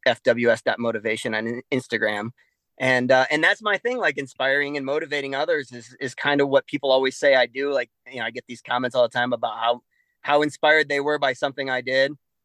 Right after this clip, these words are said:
And so I thought that was a, a pretty good one to go with. Um,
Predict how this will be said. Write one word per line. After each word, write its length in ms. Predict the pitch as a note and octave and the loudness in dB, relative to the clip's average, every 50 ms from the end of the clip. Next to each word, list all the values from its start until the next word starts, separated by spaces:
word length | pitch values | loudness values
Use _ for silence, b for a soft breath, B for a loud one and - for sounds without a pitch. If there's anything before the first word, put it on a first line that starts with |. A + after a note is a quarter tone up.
| _ _ _ | _ _ _
And 180 | - B2+ C3 A#2+ | -14 -14 -14 -10
so 160 | - C3+ B2 | -6 -2 0
I 120 | B2 B2 | 0 0
thought 240 | A#2+ - B2 B2 - - | 2 0 0 0 2 0
that 160 | B2 A#2+ A2+ | -2 -2 -2
was 180 | B2 A#2 - | -6 -10 -8
a, 220 | B2 A#2 A#2 A#2 - - | -6 -6 -4 -6 -4 -4
a 100 | B2 A2+ | -6 -6
pretty 280 | - - B2+ A#2+ A#2 | -4 -6 -4 -4 -4
good 200 | A2+ A#2+ A2+ G#2+ | -4 -4 -6 -4
one 360 | A2 A2+ A2 A2 A2 A2+ A#2+ _ - | -4 -6 -4 -4 -6 -8 -14 _ -6
to 100 | - A#2 | -4 2
go 200 | A2+ A2+ A2+ A2 | 2 2 4 4
with. 260 | A2 G#2+ G#2 - _ _ _ _ _ _ _ _ _ _ _ _ _ _ - | 2 0 -2 -2 _ _ _ _ _ _ _ _ _ _ _ _ _ _ -4
Um, 360 | A#2+ A#2 A#2 A2+ A2 A2 | -2 0 0 0 -2 -4